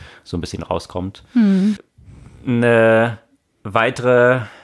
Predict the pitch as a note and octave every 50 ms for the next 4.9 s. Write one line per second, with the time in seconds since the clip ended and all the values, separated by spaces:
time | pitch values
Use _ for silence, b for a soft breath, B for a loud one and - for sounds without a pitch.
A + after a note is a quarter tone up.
0 | _ _ - A#2 A2+ G#2 G2 B2 B2 - - B2 B2 A#2+ A#2+ B2 B2 B2 A#2+ A#2
1 | - A2 G#2+ G#2+ G#2+ G#2+ G2+ - - G#2 G2+ A#2+ G#2+ - - - A2 G#2+ G#2+ G#2
2 | G#2 - - A2+ - - A2 - - A#2 G#2 G#2 G#2+ G#2 G#2+ G#2 - G#2 F#2+ -
3 | - G#2+ F#2+ - - G#2 G2+ F#2+ F#2+ F#2+ G2+ G2+ - - - G2 G#2+ A2 A2 A2
4 | G2+ F#2+ G#2 A2 G#2+ G2+ - - - - - G#2 - A2 F#2+ F2+ F2+